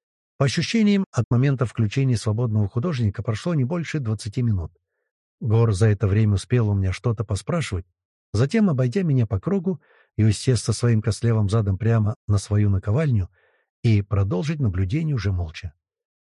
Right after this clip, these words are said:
Я же, как только пришло понимание, достал из инвентаря булыжник бедрока. То, что это не металл и его нельзя ковать,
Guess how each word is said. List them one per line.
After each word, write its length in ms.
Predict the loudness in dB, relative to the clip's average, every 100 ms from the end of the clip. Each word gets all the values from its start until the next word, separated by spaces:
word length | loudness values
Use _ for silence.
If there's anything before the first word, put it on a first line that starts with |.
| _ _
Я 160 | 0 2
же, 140 | 2
как 140 | 0 0
только 280 | 0 0 -2
пришло 300 | -2 -2 -2
понимание, 580 | 2 0 0 -2 -4 -6 _ _ _ -2
достал 440 | 0 0 2 0 0
из 240 | 0 0 0
инвентаря 560 | 2 4 4 2 0 0
булыжник 540 | 0 0 0 0 -2
бедрока. 600 | -2 -2 -2 -2 -4 -8 _ _ _ _ -2
То, 180 | 2 2
что 480 | 0 0 2 2 0
это 240 | 0 2
не 120 | 4 4
металл 460 | 2 2 0 0
и 160 | -2 0
его 220 | 2 2
нельзя 300 | 2 2 -2
ковать, 420 | -2 -4 -4 -8